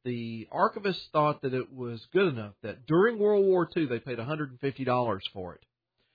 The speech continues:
They also put a hold on it so that a family member had to give permission to publish, and that's why it's never been published. Uh,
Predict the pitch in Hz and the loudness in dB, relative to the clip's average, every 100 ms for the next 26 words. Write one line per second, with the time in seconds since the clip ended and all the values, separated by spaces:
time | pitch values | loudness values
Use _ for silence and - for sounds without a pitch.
0 | _ _ - 139 165 190 175 - 165 113 | _ _ 0 4 4 2 -2 -6 -6 -6
1 | 180 196 180 131 117 113 - - 131 123 | -2 2 4 2 -2 -4 -10 -4 -2 -2
2 | 117 113 101 101 - 156 170 156 127 113 | -2 -4 -4 -8 -4 -2 0 -2 -6 -10
3 | 95 107 - _ _ _ - 147 143 143 | -10 -16 -18 _ _ _ -6 0 0 -2
4 | 139 - - 139 131 127 120 _ _ 123 | -6 -12 -4 -2 -2 -4 -10 _ _ -4
5 | 123 - 120 110 107 104 - 120 92 90 | -4 -6 -12 -12 -14 -14 -6 -6 -6 -16
6 | - _ - 107 123 - 120 107 - 110 | -20 _ -14 -4 -4 -4 -10 -10 -12 -16
7 | 101 98 92 - 135 127 - _ _ _ | -16 -20 -20 -12 -8 -8 -12 _ _ _
8 | _ - 104 | _ -14 -14